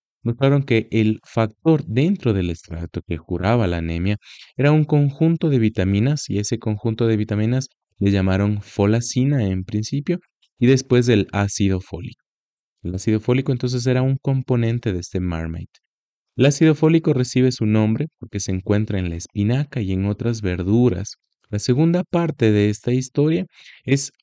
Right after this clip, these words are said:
para determinar cuáles son los efectos. En un estudio realizado en mil novecientos sesenta y cuatro, realizado por Brian Hibbert de la Universidad de Liverpool,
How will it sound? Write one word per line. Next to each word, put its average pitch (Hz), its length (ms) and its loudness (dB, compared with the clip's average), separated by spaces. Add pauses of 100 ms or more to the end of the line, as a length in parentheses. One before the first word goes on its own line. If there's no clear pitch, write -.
para 117 180 4
determinar 110 600 2
cuáles 110 260 2
son 101 240 0
los 98 180 -2
efectos. - 680 -10 (520)
En 113 180 2
un 143 120 4
estudio 143 760 0
realizado 98 560 0
en 92 240 0
mil 104 140 2
novecientos 104 440 -4
sesenta 95 420 -6
y 98 80 -2
cuatro, 117 460 -2
realizado 87 560 -4
por 87 300 -6
Brian 98 440 0
Hibbert 117 360 0
de 82 100 -4
la 85 100 -4
Universidad 85 640 -4
de 117 120 -2
Liverpool, 147 460 0